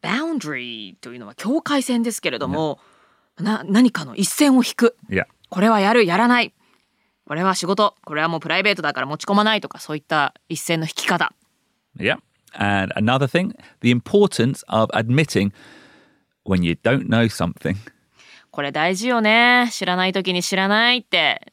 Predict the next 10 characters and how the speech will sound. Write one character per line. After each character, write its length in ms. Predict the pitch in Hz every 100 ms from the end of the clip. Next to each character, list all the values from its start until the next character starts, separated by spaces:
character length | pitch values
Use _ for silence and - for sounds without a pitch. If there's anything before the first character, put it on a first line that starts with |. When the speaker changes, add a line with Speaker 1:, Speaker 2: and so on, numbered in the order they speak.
| -
Speaker 1:
ち 60 |
ゃ 100 | 175
ん 40 | 170
と 100 | 180
言 600 | 180 190 208 214 220 214
う 100 | - _ _ _ _ _ _ _ _
勇 220 | 185 214
気。 240 | - - - -
Speaker 2:
う 40 |
ん。 320 | 101 95 85